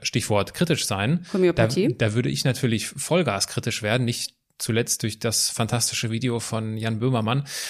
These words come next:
Speaker 1: Und, äh, wie, wie stellt ihr da diesen, diesen schmalen Grat aus, aus Geld verdienen und hey, wir müssen hier authentisch sein und wir müssen komplett dahinter stehen, sicher?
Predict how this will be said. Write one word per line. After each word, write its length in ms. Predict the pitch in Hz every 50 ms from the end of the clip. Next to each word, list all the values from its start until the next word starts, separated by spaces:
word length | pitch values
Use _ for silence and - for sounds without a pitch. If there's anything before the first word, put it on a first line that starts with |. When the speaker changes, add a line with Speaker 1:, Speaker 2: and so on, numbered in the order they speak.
| - - -
Speaker 1:
Und, 600 | - 123 127 135 131 127 127 117 - - - -
äh, 480 | - 143 131 127 123 120 120 117 110 - - _ _ _ _
wie, 500 | 123 110 120 147 165 175 180 175 151 127
wie 140 | 139 160 160
stellt 340 | - - - 165 170 170 170
ihr 80 | 156
da 200 | 147 143 143 143 139
diesen, 680 | 131 139 127 123 131 131 127 123 120 120 117 117 110 - _ _ _ _ _ _ _ _ _ _ _ _ _ _ _ -
diesen 640 | - - 131 117 123 120 120 117 117 117 120 117
schmalen 440 | - - - 139 131 147 143 135 135
Grat 340 | 135 127 127 131 131 127 -
aus, 420 | 135 120 117 117 113 - - -
aus 160 | - 123 - -
Geld 260 | - 127 139 165 165
verdienen 640 | - 165 147 135 127 139 143 156 160 170 180 175 165
und 580 | 143 123 120 120 117 120 - - - - - - _ _ _
hey, 200 | - 131 127 113
wir 80 | 110 107
müssen 260 | 110 113 - - 127
hier 220 | 107 110 117 -
authentisch 580 | 120 120 - - 139 147 139 - 117 110 - -
sein 240 | - 113 107 107 107
und 80 | 110 107
wir 80 | 110
müssen 480 | 113 120 113 - 123 117 113 - - _ _
komplett 360 | - 139 127 - 127 117 -
dahinter 280 | 120 110 120 123 - 117
stehen, 300 | - - - 117 107 107
sicher? 360 | 104 117 110 - - - -